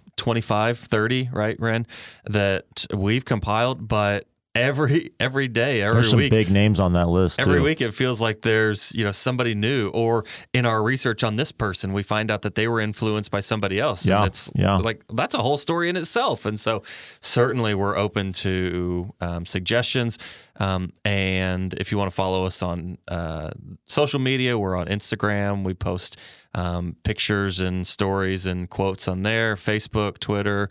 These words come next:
Speaker 1: Um, we'll probably be posting episodes on YouTube at some point down the road. So yeah, we're, we're not gonna keep this, uh, keep this secret, so to speak.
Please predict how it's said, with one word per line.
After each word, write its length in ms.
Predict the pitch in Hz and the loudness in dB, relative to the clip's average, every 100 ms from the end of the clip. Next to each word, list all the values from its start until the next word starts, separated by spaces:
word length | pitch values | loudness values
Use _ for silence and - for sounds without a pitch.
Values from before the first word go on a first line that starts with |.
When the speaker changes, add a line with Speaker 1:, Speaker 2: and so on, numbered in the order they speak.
| - - - | -8 -20 -10
Speaker 1:
Um, 240 | - 90 92 | -6 -4 -2
we'll 100 | 92 | -2
probably 340 | 101 95 95 | -2 0 0
be 340 | 90 90 90 85 | -2 -4 -4 -6
posting 460 | - 92 - 90 | -4 -4 -4 -4
episodes 420 | 90 90 - 85 | -4 -4 -4 -6
on 140 | 85 90 | -4 -4
YouTube 440 | 117 - 120 110 | -4 0 0 0
at 120 | 90 | -4
some 160 | - 101 | -4 -4
point 240 | 98 98 | -4 -4
down 160 | 98 98 | -4 -4
the 80 | 92 | -4
road. 240 | 90 90 | -4 -4
So 240 | - 87 - | -4 -6 -4
yeah, 160 | 95 82 - | -6 -4 -2
we're, 240 | 107 110 - - - | -2 -2 -6 -18 -2
we're 120 | 117 | 0
not 160 | 131 123 | 2 0
gonna 180 | 104 | -2
keep 240 | - 117 - | -2 -4 -2
this, 360 | 101 - - - - | -2 -2 -6 -10 -8
uh, 380 | 98 82 82 80 | -6 -4 -6 -6
keep 160 | - 117 | -6 -4
this 160 | 98 - | -4 -2
secret, 340 | 113 - - | -2 -4 -6
so 140 | - | -6
to 60 | 90 | -6
speak. 300 | - 80 - | -6 -8 -10